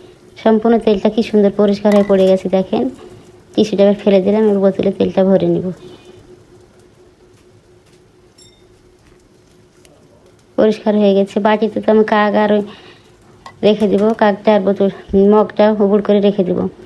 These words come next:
অনেকগুলো তেল আছে, আস্তে আস্তে পড়ুক বাটির মধ্যে। ওই বাটিতেই আমি ভর্তাটা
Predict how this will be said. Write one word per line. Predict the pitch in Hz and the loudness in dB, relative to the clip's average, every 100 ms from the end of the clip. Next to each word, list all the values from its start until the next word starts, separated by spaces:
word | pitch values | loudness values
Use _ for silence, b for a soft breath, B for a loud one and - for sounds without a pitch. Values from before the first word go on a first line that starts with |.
| B B B 214 | B B B 0
অনেকগুলো | 226 208 226 226 | 2 2 2 2
তেল | 220 208 190 | 2 2 0
আছে, | - 196 | -2 -6
আস্তে | - | -2
আস্তে | 208 208 208 | -4 -2 -2
পড়ুক | 202 190 190 | 0 0 -2
বাটির | 190 175 170 | -2 -2 -4
মধ্যে। | 165 - 175 - - B B B B - - | -4 -8 -10 -12 -20 B B B B -20 -2
ওই | 202 208 | 0 2
বাটিতেই | 208 214 240 214 | 0 0 2 2
আমি | 214 214 | 2 0
ভর্তাটা | 208 202 | 0 0